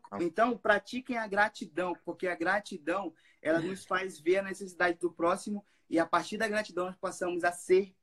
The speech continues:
Speaker 2: bênção, entendeu? É, é, quando você olha pra carência do mundo, você fala assim,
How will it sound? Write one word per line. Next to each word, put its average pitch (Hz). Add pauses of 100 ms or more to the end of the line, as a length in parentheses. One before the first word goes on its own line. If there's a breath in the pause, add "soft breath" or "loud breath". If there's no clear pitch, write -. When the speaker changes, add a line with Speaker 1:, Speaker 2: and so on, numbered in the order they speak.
(160)
Speaker 2:
bênção, 175 (360 soft breath)
entendeu? 170 (340 soft breath)
É, 180
é, 185 (640)
quando 254
você 254
olha 254
pra 254
carência 233
do 208
mundo, 214
você 190
fala 196
assim, 185